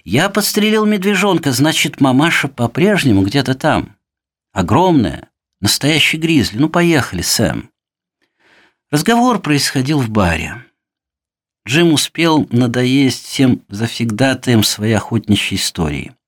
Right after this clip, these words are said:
«Лучше бы ты занимался продажей участков», наконец произнес Сэм. «С чего тебя понесло на охоту? То есть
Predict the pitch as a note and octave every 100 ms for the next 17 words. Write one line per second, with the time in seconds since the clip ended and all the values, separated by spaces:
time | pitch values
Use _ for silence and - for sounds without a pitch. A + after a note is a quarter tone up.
0 | _ _ _ _ _ _ _ _ C#3 F#3
1 | - D3+ B2+ A#2 - F3 D#3 - - A2
2 | A#2+ B2+ C3 C#3 C#3+ - C3 C3 B2+ B2+
3 | B2+ A#2+ B2+ B2 - B2 A2+ - - -
4 | - _ _ _ - E2 - F2+ F2 D#2+
5 | - E2+ E2+ F2 - - D#2+ - - -
6 | - - - - - G3+ E3 F#3 - C#3+
7 | C#3+ C3 B2+ B2+ - B2+ G#2 A2 A2+ A#2+
8 | F2 - - _ _ _ _ - G2+ F2+
9 | -